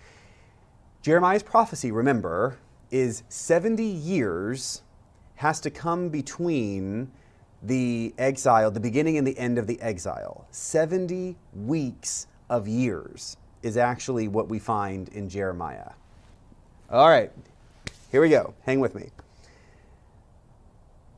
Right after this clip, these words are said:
If we use the idea of seventy weeks of years, which I know is confusing, I'm sorry, I'm gonna give you a graphic in just one second, or I'm gonna give you a sketch.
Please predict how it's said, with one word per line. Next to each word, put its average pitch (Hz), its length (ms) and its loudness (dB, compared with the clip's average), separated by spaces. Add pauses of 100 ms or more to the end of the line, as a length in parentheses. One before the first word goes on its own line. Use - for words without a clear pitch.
(160)
If 208 300 8
we 214 160 0
use 107 920 0
the 127 160 2
idea 131 380 4
of 143 100 0
seventy 160 600 0
weeks 135 340 -2
of 120 100 2
years, 104 640 -4 (240)
which 120 220 -8
I 147 80 6
know 151 320 4
is 156 120 -2
confusing, 156 540 -2
I'm 139 80 0
sorry, 143 240 4
I'm 135 80 0
gonna 131 100 0
give 135 160 0
you 143 120 2
a - 20 4
graphic 120 400 4
in 101 80 -2
just 98 160 -4
one 101 100 -4
second, - 360 -6 (100)
or 113 320 -6
I'm 117 80 0
gonna 110 140 0
give 107 120 -2
you 107 120 -2
a - 40 -2
sketch. - 360 -8